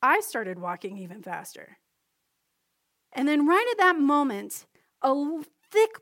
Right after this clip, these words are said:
block of dark clouds, rain clouds, covered the moon, and it went out completely, like a light switch had turned off. And that was it. That guy next to me started running as fast as he could. Now,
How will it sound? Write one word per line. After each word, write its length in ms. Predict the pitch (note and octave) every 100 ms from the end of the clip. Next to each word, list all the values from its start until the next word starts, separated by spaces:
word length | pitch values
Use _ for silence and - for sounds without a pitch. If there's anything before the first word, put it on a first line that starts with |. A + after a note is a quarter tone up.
| _
block 480 | - D#4+ D#4+ B3+ - -
of 180 | B3+
dark 360 | G#3+ D4+ D#4+ D#4
clouds, 540 | - D4 C4+ B3 G#3+
rain 360 | A#3 D4 E4 F4
clouds, 600 | - A#3+ G3+ G3+ G#3 - _ _ _
covered 400 | - F4 F#4 G4+
the 80 | G4
moon, 300 | D4 C4+ A#3
and 160 | A#3+ C4
it 100 | C4
went 140 | C#4
out 160 | C4+ -
completely, 560 | B3+ - - - G#3+
like 220 | G3 A3+
a 60 | A3
light 400 | A3 A#3+ B3+ C4
switch 380 | - G3+ - -
had 120 | F#3+
turned 300 | - G#2 G2
off. 380 | F3 - - - _ _
And 140 | A3
that 200 | A#3 C#4
was 240 | G#3+ F3+ - _
it. 320 | C#4+ C4 - - - _
That 240 | - E4+ D#4
guy 200 | E4+ E4
next 320 | D#4+ D#4+ -
to 80 | E4
me 200 | D#4 D#4
started 460 | D#4 F4+ D#4 B3+
running 580 | A#3 A#3+ E4 F4+ D4+ G#3+
as 200 | G#3 - B3+ _
fast 360 | G4 D#4+ - D4
as 140 | B3+
he 100 | A#3+
could. 400 | - A3+ F#3 G3 _ _ _ _ _ _ _ _ _ _ _ _ _ _ _ _ _ _ _ _ _ _ _ _ _ _ _ _ _
Now, 580 | C4 D#4+ F4 E4+ E4 D4